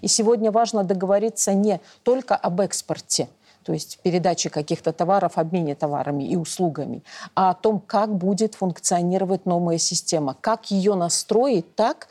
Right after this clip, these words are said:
чтобы все государства действительно в рамках многосторонности могли получить свой шанс на развитие.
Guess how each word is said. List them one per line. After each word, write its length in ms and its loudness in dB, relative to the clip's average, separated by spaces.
чтобы 340 0
все 280 2
государства 760 0
действительно 800 0
в 60 -2
рамках 400 0
многосторонности 1080 0
могли 380 0
получить 580 0
свой 280 0
шанс 420 -2
на 80 0
развитие. 640 -4